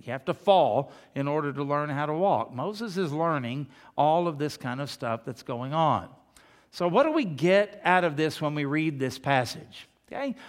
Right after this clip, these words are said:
uh, let me, let me give you four things to think about. Number one,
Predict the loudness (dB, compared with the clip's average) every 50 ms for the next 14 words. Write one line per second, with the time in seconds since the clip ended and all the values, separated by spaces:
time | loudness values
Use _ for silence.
0 | -20 -10 -4 0 0 0 0 0 0 -2 -2 -2 -2 -2 -2 0 2 2 2 2
1 | 2 0 0 0 0 0 0 0 -2 -4 -4 -4 -4 -6 -8 -10 -10 -8 -8 -8
2 | -6 -4 -4 -4 -4 -4 -4 -4 -2 -2 0 2 2 4 4 4 2 0 -2